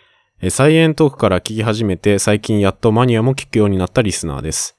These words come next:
なかなか素人には難しい内容も多いのですが、毎回好奇心を刺激され、へーとうならせてもらっています。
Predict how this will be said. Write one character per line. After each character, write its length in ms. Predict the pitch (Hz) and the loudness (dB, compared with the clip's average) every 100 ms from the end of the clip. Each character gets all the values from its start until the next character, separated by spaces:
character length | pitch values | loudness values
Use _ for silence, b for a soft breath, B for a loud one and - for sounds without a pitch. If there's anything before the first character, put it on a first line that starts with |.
| _ _ _ - | _ _ _ -8
な 100 | 110 | -2
か 80 | 123 | 0
な 80 | |
か 80 | 131 | 0
素 240 | 131 143 156 | 0 2 2
人 100 | 120 | 2
に 80 | |
は 60 | 92 | 2
難 260 | 92 101 113 | 0 0 -2
し 140 | 123 | 0
い 40 | |
内 180 | 98 90 | 0 0
容 80 | 87 | -2
も 160 | 87 95 | -2 0
多 80 | |
い 20 | 92 | 0
の 100 | 82 | -2
で 100 | 80 | -4
す 160 | - | -4
が、 260 | 87 95 - | -2 -2 -2
毎 200 | 101 98 | -4 -2
回 180 | 98 92 | 0 -2
好 200 | - 104 | 0 -2
奇 80 | - | -2
心 160 | 98 | -2
を 60 | 82 | -4
刺 100 | - | -4
激 180 | 87 - | -4 -2
さ 140 | 92 | -2
れ、 120 | 104 - | -2 -2
へ 220 | - 117 | 0 2
ー 40 | |
と 140 | 101 123 | 2 0
う 100 | 104 | 0
な 100 | 95 | 0
ら 100 | 92 | 0
せ 160 | - 87 | -2 -2
て 120 | 117 | 0
も 100 | 101 | 0
ら 80 | 82 | 0
っ 80 | |
て 200 | - - | -6 -10
い 100 | 62 | -10
ま 140 | 60 64 | -8 -8
す。 220 | - - | -8 -8